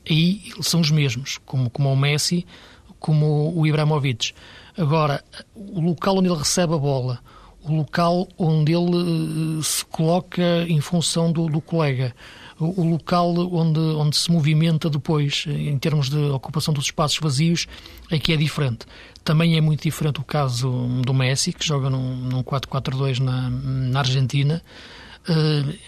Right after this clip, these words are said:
é diferente o caso até do Ibrahimovic, que também joga num quatro quatro dois na, na Suécia. Eh,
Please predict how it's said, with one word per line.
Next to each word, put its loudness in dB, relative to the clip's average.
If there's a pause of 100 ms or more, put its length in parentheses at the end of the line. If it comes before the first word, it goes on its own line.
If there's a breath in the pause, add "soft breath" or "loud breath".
(100)
é 0
diferente 0
o 2
caso 0
até -2
do 2
Ibrahimovic, 0
que -6
também 0
joga 0
num 2
quatro -4
quatro -6
dois -2
na, 0
na 2
Suécia. -2 (560 loud breath)
Eh, 0